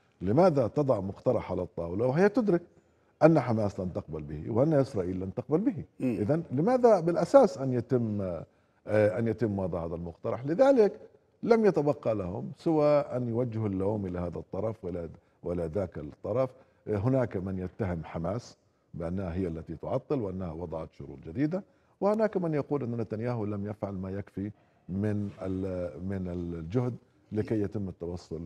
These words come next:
Speaker 1: إلى صفقة.
Speaker 2: الصورة الواضحة والتي أعلنت عنها حما-، حماس مرارا وتكرارا أنها لم تعطل، بالعكس أنها وافقت على المقترح الأمريكي، آه، ذي الأصل الإسرائيلي الذي، آه، يعني،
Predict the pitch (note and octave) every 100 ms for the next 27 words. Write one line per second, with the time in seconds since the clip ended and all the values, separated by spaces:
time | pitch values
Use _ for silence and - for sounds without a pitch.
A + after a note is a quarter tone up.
0 | - D#2 C2+ - _ - - B2 - C#3+
1 | G#3+ A#3 F#3+ C#3 C3 F3 D#3 C3 D#3+ D#3+
2 | - A2+ F3 F3+ C3 C#3 A2+ - A2+ C3
3 | - G#2+ G#2 A2+ B2+ B2+ A#2 A#2+ C3+ A#2+
4 | A2+ B2+ B2 - A#2+ D3+ E3+ D3+ E3+ E3+
5 | D#3 B2 D3 E3 A2+ G2+ A#2+ F3+ E3 G2
6 | G#2+ A2+ F3+ B2 B2 A2+ A2+ D#3 - C3+
7 | A2 A2 G#2+ - C#3+ B2 - _ _ -
8 | A#2 A2+ A#2 A2+ D#3 E3 E3+ - _ _
9 | G#2+ A2 A2 G#2 G#2 - A2 G#2+ D3 D3
10 | E3 - D#3 D3 D3 - E3 E3 G#3 G2
11 | F#2 A2 A#2 G#2+ G2+ G2 G#2 G2+ G#2 F#2